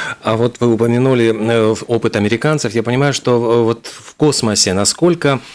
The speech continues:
э, несмотря ведь и на, там, холодную войну, ведь всё, всё равно какое-то вот со-, сотрудничество,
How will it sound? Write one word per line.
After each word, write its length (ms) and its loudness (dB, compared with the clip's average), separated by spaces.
э, 200 0
несмотря 480 2
ведь 180 0
и 60 2
на, 640 2
там, 100 0
холодную 500 2
войну, 340 2
ведь 140 0
всё, 300 -2
всё 200 -2
равно 220 2
какое-то 600 -2
вот 200 -4
со-, 200 0
сотрудничество, 960 0